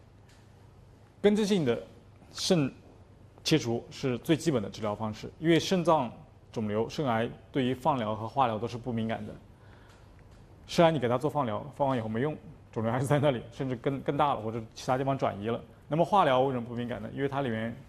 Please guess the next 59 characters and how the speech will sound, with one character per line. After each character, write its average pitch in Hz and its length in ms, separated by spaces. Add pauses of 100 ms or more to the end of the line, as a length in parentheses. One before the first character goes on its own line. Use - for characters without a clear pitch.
(380)
会 120 280 (1000)
表 113 100
达 113 220
一 120 40
种 110 160 (200)
多 139 100
样 135 140
耐 131 80
药 127 120
基 131 240
因 143 200 (920)
，M 123 220
D 127 180
R 123 260
基 110 220
因。 110 140 (460)
这 175 120
种 135 120
基 131 160
因 147 100
对 143 160
于 143 220 (1000)
化 165 140
疗 151 100
药 147 160
它 139 160
有 113 140
个 117 80
外 151 160
排 110 140
的 104 80
作 107 120
用， 95 80 (120)
就 - 120
是 127 240
它 147 300 (600)
化 - 180
疗 147 120
药 139 60
进 165 160
去 139 320
以 104 40
后， 120 280 (220)
细 - 180
胞 139 140
会 139 100
把 104 120
它 107 80
排 - 160
到 131 80
细 139 100
胞 147 140
外， 175 180 (800)
不 147 60
进 160 120
到 165 80
细 151 160
胞 160 140
内。 160 140